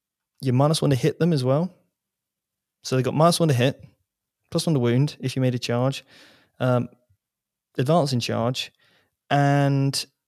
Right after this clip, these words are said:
the mirror swords are awesome. You basically, if you've got the sergeant, she makes two attacks. So she's rocking out with about ten attacks this Exarch if you upgrade her.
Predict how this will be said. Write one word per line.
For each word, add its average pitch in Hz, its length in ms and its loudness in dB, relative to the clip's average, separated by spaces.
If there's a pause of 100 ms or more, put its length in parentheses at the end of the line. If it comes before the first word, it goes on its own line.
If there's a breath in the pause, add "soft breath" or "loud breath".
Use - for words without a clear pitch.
(120)
the 131 100 0
mirror 156 320 4
swords 127 360 2
are 123 120 0
awesome. 160 420 0
You 135 80 -2
basically, 120 400 0 (140)
if 127 160 -2
you've 123 120 -2
got 123 180 -2
the - 60 -8
sergeant, 135 420 0
she 131 100 -2
makes 120 200 -2
two - 240 -2
attacks. - 400 -4
So - 120 -6
she's 135 240 -6 (340)
rocking 127 360 0
out 127 140 0
with 123 80 -2
about 120 260 -4
ten 135 220 2
attacks 127 360 -2
this 123 280 -4
Exarch 135 540 -2
if - 40 -18
you 127 140 -2
upgrade 131 360 0
her. 143 160 2